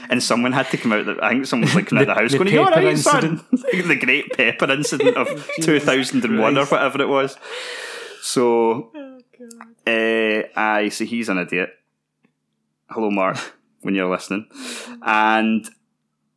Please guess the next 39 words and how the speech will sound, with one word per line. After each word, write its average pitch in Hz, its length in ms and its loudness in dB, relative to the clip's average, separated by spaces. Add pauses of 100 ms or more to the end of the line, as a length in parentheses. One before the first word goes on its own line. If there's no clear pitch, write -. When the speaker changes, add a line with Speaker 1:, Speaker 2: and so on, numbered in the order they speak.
(100)
Speaker 1:
I'd 135 200 -2
just 165 160 -2
been 151 100 0
thinking 117 260 -2
about 131 360 0
it. - 20 -2
I'd, 120 120 0
I'd - 40 -18
text - 320 -4
a 151 60 -2
few 120 380 0
different - 480 -4
friends 113 340 -2
of 139 60 0
ours 135 240 -2
that 107 180 -4
were 107 100 -2
involved 98 460 -4
in 143 80 -2
this 139 180 -6
thing, 123 400 -4 (220)
and 110 100 -2
I - 20 2
was 98 120 -6
trying 135 200 -4
to 151 60 -4
find 135 320 -2
out, 110 280 0 (760)
I 135 60 -6
be, 147 260 -4
I - 80 -4
was 123 100 -6
trying 131 220 -2
to 175 60 -4
find 175 260 -6
out 151 180 0
how 117 260 -2
it - 180 -4
ended, 110 580 -2